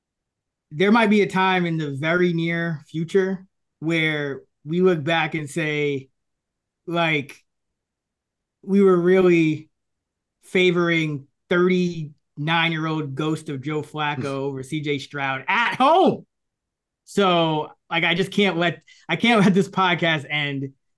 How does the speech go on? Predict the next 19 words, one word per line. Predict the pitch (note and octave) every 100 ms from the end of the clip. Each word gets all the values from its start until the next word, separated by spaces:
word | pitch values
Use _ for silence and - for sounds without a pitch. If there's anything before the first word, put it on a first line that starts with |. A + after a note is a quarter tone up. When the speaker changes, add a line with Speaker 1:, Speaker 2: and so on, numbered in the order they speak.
| _
Speaker 1:
without, | D#3+ D#3 D3+ C#3 D3+
uh, | C#3 B2+ A#2 A#2 - _
without | E3 D#3+ C#3+ C#3 - _ _ -
fading | C#3+ C3+
Flacco, | C3 D3+ B2+ B2+ C3+ B2+ B2 C3 _ _ -
the, | F#3
the | E3+ E3
ghost | F3+ F3 -
of | C#3+
Flacco | D#3+ C#3+ C#3 C#3 D3+
on | D3+
the | C#3+
road, | C3+ C#3 D#3
as | F3
well | A3+ C#4+
as | A#3+
he's | A3
been | F#3 D#3
playing. | E3 D#3 C#3+ C3+